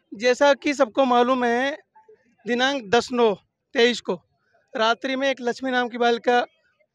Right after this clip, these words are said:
फांसी पर झूलती हुई पाई गई। उसके बारे में आज तक एफ़आईआर नहीं हुई, जिसमें प्रदेश में कहते हैं कि मामा की सरकार है। कैसी सरकार है? आदिवासियों को, बहन बेटियों को बैठना पड़ रहा है,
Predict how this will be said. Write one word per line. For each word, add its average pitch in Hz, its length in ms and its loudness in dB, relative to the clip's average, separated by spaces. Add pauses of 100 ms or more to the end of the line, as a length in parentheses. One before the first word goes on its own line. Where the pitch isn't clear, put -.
(280)
फांसी 254 260 -2
पर 240 140 -4
झूलती 220 280 -8
हुई 208 40 -10
पाई 170 220 -4
गई। 143 160 -14 (1600)
उसके 294 320 -2
बारे 254 300 6
में 285 280 2 (100)
आज 247 260 4
तक 277 140 4
एफ़आईआर 262 580 2
नहीं 240 220 0
हुई, 196 220 -2 (1160)
जिसमें 285 600 0 (420)
प्रदेश 269 300 2
में 285 140 2
कहते 269 240 2
हैं 302 80 0
कि 285 60 0
मामा 247 300 2
की 330 120 2
सरकार 233 400 2
है। 156 180 -6 (360)
कैसी 277 280 2
सरकार 269 420 4
है? 175 160 2 (420)
आदिवासियों 285 540 4
को, 302 220 4
बहन 277 260 4
बेटियों 285 280 2
को 294 100 2
बैठना 285 300 4
पड़ 381 180 -2
रहा 247 160 6
है, 208 80 -2